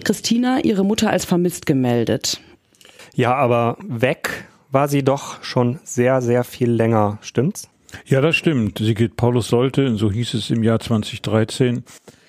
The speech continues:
Speaker 3: im Februar zweitausendacht, ganze fünf Jahre zuvor, ihre Familie, den Mann und die beiden Kinder aus freien Stücken verlassen haben.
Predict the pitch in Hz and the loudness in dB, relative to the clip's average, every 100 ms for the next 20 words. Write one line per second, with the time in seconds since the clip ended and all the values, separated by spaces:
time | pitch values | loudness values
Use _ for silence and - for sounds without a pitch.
0 | _ - 101 - 147 151 131 131 - 135 | _ -2 0 0 0 2 2 2 2 0
1 | 123 120 117 113 - 120 101 - - 110 | 2 2 2 -2 0 0 -2 -8 -2 -2
2 | 110 107 - 135 - 131 123 110 - - | 0 -4 -2 -4 -2 0 2 2 -2 -8
3 | - 123 120 113 104 - 107 104 117 123 | -4 0 0 0 -2 0 0 2 2 2
4 | 123 104 107 113 123 113 120 107 101 98 | 2 2 2 2 0 -4 -2 0 0 0
5 | - 120 117 - 101 - - 120 131 - | -2 2 2 0 -2 -4 -2 0 0 -4
6 | - 120 - 123 131 - 101 90 87 82 | -6 -6 -4 -2 -2 -2 -2 0 -2 -4